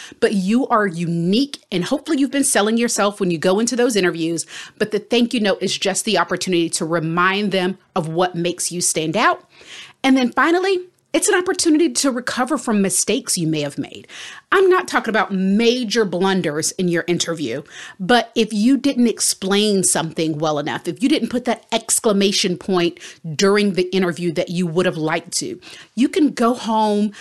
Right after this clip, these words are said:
or on your drive home, you think, "Oh, I should have used that example," or, "I should have said this." You can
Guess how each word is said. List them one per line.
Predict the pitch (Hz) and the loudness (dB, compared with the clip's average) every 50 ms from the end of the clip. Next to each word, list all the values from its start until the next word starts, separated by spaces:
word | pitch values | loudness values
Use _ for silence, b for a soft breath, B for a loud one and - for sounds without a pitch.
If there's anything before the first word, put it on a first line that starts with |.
| B B B B | B B B B
or | 226 226 208 | 2 2 4
on | 220 226 233 | 4 4 2
your | 233 254 214 | 2 2 0
drive | 220 220 208 214 214 226 220 - | 0 2 2 2 2 2 0 -2
home, | - 233 208 202 202 | -2 0 2 2 2
you | 196 202 | 2 0
think, | 196 - 185 180 - - - | 2 0 0 0 -2 -2 -2
"Oh, | 277 269 254 - | 0 2 2 0
I | - 196 | 0 -2
should | - - 190 | 0 0 -2
have | 175 - | -2 -2
used | 185 196 190 - | -2 -2 0 0
that | 311 294 285 | 0 0 0
example," | 202 170 190 175 156 156 - 180 - - | 0 -2 -2 -2 -4 -4 -4 -6 -2 2
or, | 240 240 220 214 - | 4 4 4 4 2
"I | 208 | 0
should | 196 - 190 | -2 -2 -2
have | 180 180 | -2 -2
said | - - 175 185 220 | 0 -2 -2 0 0
this." | 330 - 123 - - B B B B B B | 0 0 0 -2 -6 B B B B B B
You | - 254 277 | -2 -2 0
can | - 294 226 | 0 -2 -4